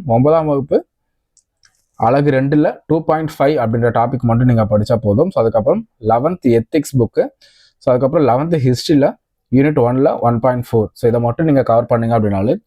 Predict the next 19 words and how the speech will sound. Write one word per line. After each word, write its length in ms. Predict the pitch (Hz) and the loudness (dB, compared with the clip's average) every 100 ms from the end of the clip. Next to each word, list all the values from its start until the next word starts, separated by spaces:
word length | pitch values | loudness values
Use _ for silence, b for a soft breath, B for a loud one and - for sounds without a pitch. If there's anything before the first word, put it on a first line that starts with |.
| b b b - | b b b -4
so, 80 | 156 | -2
அந்த 140 | 135 123 | 0 2
டாபிக் 300 | 123 131 - | 0 0 0
வந்து 140 | 139 143 | 0 0
கம்ப்ளீட்டா 320 | 120 117 123 110 | 0 0 2 2
ஓவர் 220 | 104 101 | 2 0
ஆயிடும். 220 | 98 160 180 | 0 -2 0
So, 80 | |
அதே 140 | 117 120 | 0 0
மாதிரி 160 | 113 110 | 0 0
தான் 120 | 113 | 0
வந்து 120 | 110 | -4
பாத்தீங்கன்னா 320 | 98 101 113 214 _ 110 | -10 -8 -4 -6 _ -6
குப்தர்கள், 520 | 110 127 110 135 - B B B B | -4 -2 -2 -2 -2 B B B B
குப்தர்கள் 460 | 127 127 156 147 127 | -4 0 0 0 0
வந்து 160 | 135 160 | 0 0
ஆறாவதுல 460 | 123 143 131 147 240 - _ _ _ _ _ - | 2 2 0 0 -4 -10 _ _ _ _ _ -2
தேர்ட் 240 | 143 160 165 | 2 2 2
டேர்ம்ல 300 | 139 131 | 0 0